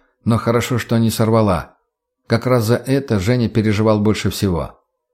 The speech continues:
Заглянув в соседнюю камеру, Женя обомлел от удивления. Его старая знакомая брюнетка лежала на своей кровати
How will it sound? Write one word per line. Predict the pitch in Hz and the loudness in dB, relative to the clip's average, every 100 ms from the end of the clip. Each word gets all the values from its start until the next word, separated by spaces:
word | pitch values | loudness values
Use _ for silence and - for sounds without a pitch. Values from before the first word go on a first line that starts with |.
| _ _ - | _ _ -2
Заглянув | 110 127 135 139 | 0 4 4 2
в | - | 0
соседнюю | 120 156 147 143 | -2 0 0 0
камеру, | 131 120 107 98 92 - _ - | 0 0 2 2 -2 -6 _ -6
Женя | 107 127 123 - | 0 2 2 0
обомлел | 117 107 123 127 131 117 92 | -2 0 2 4 4 4 0
от | 113 117 | -2 0
удивления. | 110 113 117 95 76 58 - _ _ _ _ - | 2 2 4 2 0 -8 -14 _ _ _ _ -4
Его | 110 110 | 0 0
старая | - 113 110 | 0 0 0
знакомая | 98 107 - 113 107 | 0 0 0 2 2
брюнетка | 92 107 110 123 - | 2 2 2 0 0
лежала | 104 101 107 107 | 0 2 2 2
на | 101 | 0
своей | - 104 95 | -2 -4 -2
кровати | 98 107 120 110 98 | -2 0 0 0 -4